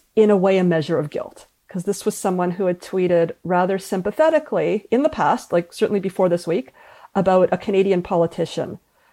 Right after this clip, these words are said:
who was under fire for making some statements that some were construing as anti-Semitic. And this person that I follow was saying, "Well, no, they're not. It's just in support of Palestinians."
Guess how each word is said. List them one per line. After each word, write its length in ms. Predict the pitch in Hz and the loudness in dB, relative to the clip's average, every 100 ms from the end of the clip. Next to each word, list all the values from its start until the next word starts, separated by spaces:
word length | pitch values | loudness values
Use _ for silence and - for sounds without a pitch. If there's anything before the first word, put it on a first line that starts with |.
| _ | _
who 160 | 196 165 | -2 0
was 420 | 165 160 160 156 - | 0 2 0 -2 -4
under 220 | 160 160 | -2 -2
fire 400 | - - - - | -2 -4 -4 -6
for 160 | - 139 | -8 -8
making 320 | - - 131 | -8 -12 -12
some 140 | 160 | -12
statements 440 | - 170 - 147 - | -6 -6 -6 -10 -8
that 260 | 139 98 _ _ | -8 -8 _ _
some 220 | - 147 | -8 -6
were 100 | 151 | -6
construing 460 | - 160 175 151 151 | -8 -8 -8 -6 -6
as 80 | |
anti-Semitic. 680 | 139 139 160 185 165 - - | -8 -10 -8 -4 -2 -4 -10
And 160 | 95 90 | -10 -10
this 140 | - | -10
person 520 | - 156 - 156 151 | -8 -8 -6 -8 -8
that 120 | 147 | -6
I 60 | 175 | -6
follow 340 | - 302 240 | -2 0 2
was 260 | 175 151 - _ _ _ | 0 -4 -6 _ _ _
saying, 220 | 202 196 | -8 -4
"Well, 360 | 190 180 175 - | -2 0 -2 -4
no, 160 | 147 | -8
they're 140 | 143 185 | -4 -2
not. 300 | 240 226 185 | 0 2 2
It's 120 | - | -2
just 200 | 165 - | -8 -10
in 40 | - | -10
support 280 | 175 170 | -8 -6
of 60 | 156 | -6
Palestinians." 800 | 170 160 - 240 220 208 202 | -6 -6 -4 -2 0 -2 -4